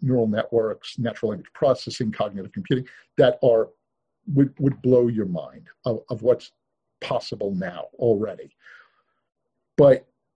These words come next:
that doesn't hold a candle to the gray, squishy wetware that we keep between our ears, right? And so how do we integrate those things? You know, final thing on this, I wrote an article a little while back, um, uh, that I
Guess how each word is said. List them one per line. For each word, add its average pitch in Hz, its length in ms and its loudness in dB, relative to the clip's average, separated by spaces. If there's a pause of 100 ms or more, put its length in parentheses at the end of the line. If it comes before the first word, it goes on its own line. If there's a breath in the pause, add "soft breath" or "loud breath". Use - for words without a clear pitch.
(540)
that 165 260 -2
doesn't 185 200 2
hold 165 160 0
a 113 60 -6
candle 135 580 -4
to 131 80 2
the 110 80 -2
gray, 127 280 -2
squishy 127 520 -4
wetware 98 420 -4
that 98 160 -4
we 101 60 -12
keep 104 220 -10
between 92 340 -10
our 76 180 -8
ears, - 380 -20 (500)
right? 117 320 -4
And 120 140 -4
so 117 320 2
how 208 320 -2
do 160 160 -2
we 107 640 -2 (580)
integrate 123 560 -2 (140)
those 98 240 -6
things? 87 360 -12
You 131 80 2
know, 123 240 2 (260)
final 170 360 0 (120)
thing 135 180 0
on 107 120 -4
this, - 200 -10
I 127 60 0
wrote 151 240 4
an 120 140 0
article - 460 -4
a 113 40 -6
little 110 220 -2
while 90 260 -4
back, 85 320 -8 (160)
um, 82 340 -12 (180)
uh, 92 240 -6 (340)
that 107 100 -2
I 101 80 -8